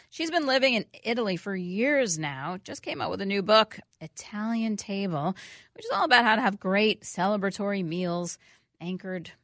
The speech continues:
They're kinda, each one is in a different location in Italy. So it's just in time for your dad and grad party season. Get your party on. Till then, may your Mother's Day be full of good feelings and your table full of good eats.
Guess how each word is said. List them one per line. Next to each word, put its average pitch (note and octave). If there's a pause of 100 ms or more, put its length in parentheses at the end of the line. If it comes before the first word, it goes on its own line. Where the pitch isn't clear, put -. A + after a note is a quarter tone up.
They're -
kinda, A3
each F#3+
one F#3
is E3+
in D#3
a C#3+
different D3
location C#3+
in C3+
Italy. D3 (380)
So B3+
it's B3+
just C#4+
in C#4+
time E3+
for E3+
your D#3+
dad D3+
and F3+
grad D#3
party F#3
season. F#3
Get G3+
your D#3
party D#3+
on. E3+ (220)
Till C4
then, C#4 (440)
may G#3+
your G3+
Mother's G#3+
Day G3
be F#3
full C4+
of G#3
good B3+
feelings B3+
and F3+
your F3+
table G#3
full -
of F#3+
good A3
eats. B3+